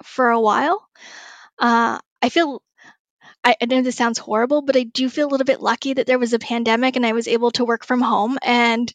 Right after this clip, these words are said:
I was able to squeeze in so much more learning time because I wasn't commuting. Uh, I think that was definitely beneficial, but, like, having to squeeze in a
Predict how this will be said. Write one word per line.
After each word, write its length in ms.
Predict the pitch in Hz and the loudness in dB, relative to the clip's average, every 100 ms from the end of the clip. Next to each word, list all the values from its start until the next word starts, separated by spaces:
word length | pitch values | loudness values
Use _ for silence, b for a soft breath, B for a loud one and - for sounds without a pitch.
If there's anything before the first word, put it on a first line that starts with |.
| B B B B | B B B B
I 60 | 269 | 0
was 160 | 262 | 2
able 180 | 254 269 | 2 2
to 100 | 320 | 0
squeeze 580 | - - 262 277 302 302 | -2 -6 -2 0 0 0
in 260 | 247 254 285 | 0 0 2
so 220 | 254 254 | 0 2
much 220 | 285 277 | 2 0
more 240 | 285 262 240 | 2 2 2
learning 460 | 226 233 285 320 | 2 0 0 -4
time 500 | - 320 339 403 392 | -4 0 2 0 -2
because 300 | 269 262 247 | -2 0 2
I 80 | 240 | 2
wasn't 420 | 220 233 294 285 | 2 0 -2 -6
commuting. 540 | - 311 311 320 359 427 - B B B B B B _ - | -6 -4 -2 -2 -4 -6 -12 B B B B B B _ -8
Uh, 220 | 220 214 - | -6 -6 -8
I 80 | |
think 200 | 208 254 | -4 -2
that 180 | 240 240 | 0 -2
was 180 | 240 - | -4 -2
definitely 460 | 233 - 247 247 226 | -4 -4 -4 -2 -2
beneficial, 840 | 226 214 220 247 247 285 277 277 _ _ - | 0 -2 -2 -2 0 0 0 -2 _ _ 0
but, 460 | 233 220 - - - B B - | 4 4 2 -4 -18 B B -2
like, 240 | 247 277 | 2 2
having 320 | 294 294 320 320 | 4 2 2 -4
to 140 | 285 | -4
squeeze 480 | - 294 285 277 254 | -6 -2 0 0 -2
in 360 | - 247 247 - | 0 2 2 0
a 440 | 247 233 226 | 0 2 0